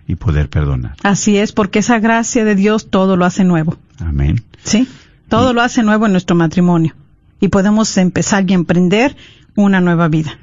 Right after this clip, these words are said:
Speaker 1: Claro, empezar de
Speaker 2: Ujú.
Speaker 1: ceros, como luego dicen. Ahora, ¿vamos a alcanzar qué? Muchos regalos, porque en primer lugar vamos a tener paz,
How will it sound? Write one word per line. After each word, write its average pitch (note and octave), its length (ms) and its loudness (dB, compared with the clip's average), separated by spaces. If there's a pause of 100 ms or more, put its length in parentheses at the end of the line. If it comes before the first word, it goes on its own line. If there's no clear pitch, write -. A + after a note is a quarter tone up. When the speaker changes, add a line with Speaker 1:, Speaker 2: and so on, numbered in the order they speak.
(180)
Speaker 1:
Claro, A2+ 580 0
empezar F2 440 -2
de F2 80 0
Speaker 2:
Ujú. F#2 80 2
Speaker 1:
ceros, F#2 220 0
como D#2+ 240 -2
luego E2 240 0
dicen. C3 260 -2
Ahora, G2 300 0 (920)
¿vamos A2+ 320 0
a A#2 60 2
alcanzar G2+ 460 -2
qué? B2 160 -2
Muchos A2+ 280 -2
regalos, A2+ 400 -2
porque G2+ 240 -4
en F#2 60 0
primer G#2+ 260 0
lugar A2+ 240 0
vamos A2+ 280 0
a G2+ 60 -2
tener F2+ 300 -2
paz, - 420 -4